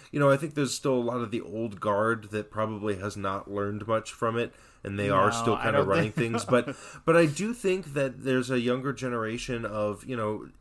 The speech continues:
Speaker 1: millennials and, and even Gen Zers who are gonna start taking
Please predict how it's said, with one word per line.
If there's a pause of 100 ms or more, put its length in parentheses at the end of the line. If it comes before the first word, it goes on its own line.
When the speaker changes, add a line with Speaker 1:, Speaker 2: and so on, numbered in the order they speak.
(340)
Speaker 1:
millennials
and,
and
even
Gen
Zers
who
are
gonna
start
taking